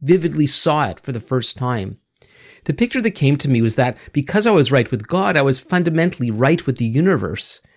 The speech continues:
Sorry if that sounds too mystical, but stay with me for a second. The term sin is a biblical concept to describe the way human beings fail to meet God's standards. It's something we do or don't do that is rooted in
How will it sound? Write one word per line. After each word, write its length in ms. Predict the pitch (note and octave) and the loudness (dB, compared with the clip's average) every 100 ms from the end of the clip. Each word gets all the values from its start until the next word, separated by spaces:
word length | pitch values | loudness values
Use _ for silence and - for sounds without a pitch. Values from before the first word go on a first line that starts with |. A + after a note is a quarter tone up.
| _ _ - | _ _ -8
Sorry 240 | - C#3 | 2 2
if 40 | |
that 160 | B2+ A#2 | 4 0
sounds 300 | - B2 A2+ | 0 0 0
too 120 | - | -2
mystical, 460 | A2 A#2+ - - G2+ | 0 0 -4 -6 -8
but 260 | G2 - | -8 -10
stay 200 | - - | -4 0
with 160 | A#2+ A#2 | 2 2
me 120 | A2 | -2
for 140 | F#2+ F#2+ | -2 -6
a 60 | |
second. 400 | F#2 G2 - F2 - - - - - | -6 -6 -8 -12 -14 -20 -20 -20 -6
The 80 | C3+ | -4
term 400 | C3 - A#3 A#3+ | -2 2 2 2
sin 580 | A3+ - C#3 A2 G#2+ G#2+ | 0 0 2 2 -2 -4
is 160 | - A#2+ | -2 -2
a 40 | |
biblical 440 | A2+ D3+ D#3+ - - | 2 2 2 0 -2
concept 480 | A#2 G#2+ - A2 | -2 -2 -4 -6
to 40 | G#2+ | -6
describe 560 | A2 - - D3+ E3 | -6 -6 0 2 2
the 80 | D#3 | 2
way 160 | C3+ A#2+ | 0 2
human 300 | B2 A#2+ A2+ | 0 0 0
beings 320 | A2 G#2+ G#2+ | 0 0 -4
fail 320 | - A#2+ A#2 | -2 0 0
to 140 | - A2+ | -2 -2
meet 160 | G#2 | -2
God's 240 | - F#2 - | -4 -6 -4
standards. 720 | - A#2+ A#2+ - C2+ - - _ _ - - | -2 -2 -2 -4 -8 -12 -16 _ _ -20 -6
It's 160 | C3+ | -2
something 320 | - F3 F#3+ D#3 | 0 2 2 2
we 140 | D3+ | 0
do 380 | A2 C3+ C#3 C3+ | 0 0 2 2
or 140 | A2+ | 0
don't 420 | G2+ C3 C3 C3+ | -2 0 0 0
do 280 | - F#2+ G2+ | -4 -8 -6
that 120 | A2 | -2
is 140 | C3 A2 | -2 2
rooted 480 | C3+ F3 C3+ A#2+ - - - - _ | 4 4 4 0 -4 -18 -20 -20 _
in 320 | D3 C#3+ C3+ | 2 4 2